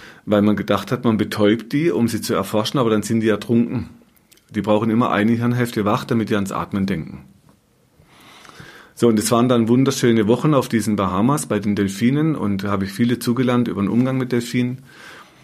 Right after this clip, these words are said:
Auch heute versuchen wir ab und zu mal noch hinzukommen. Und,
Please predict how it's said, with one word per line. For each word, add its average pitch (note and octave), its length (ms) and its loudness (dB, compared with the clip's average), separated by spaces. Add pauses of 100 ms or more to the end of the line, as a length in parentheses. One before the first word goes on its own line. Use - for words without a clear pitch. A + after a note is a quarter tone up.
(160)
Auch G2 220 -2
heute G#2+ 240 2
versuchen A#2+ 400 -2
wir G2+ 120 2
ab G2 140 0
und A#2 140 2
zu A#2 140 0
mal B2 160 2
noch G2+ 140 0
hinzukommen. D#3+ 800 -2 (440)
Und, E3 400 2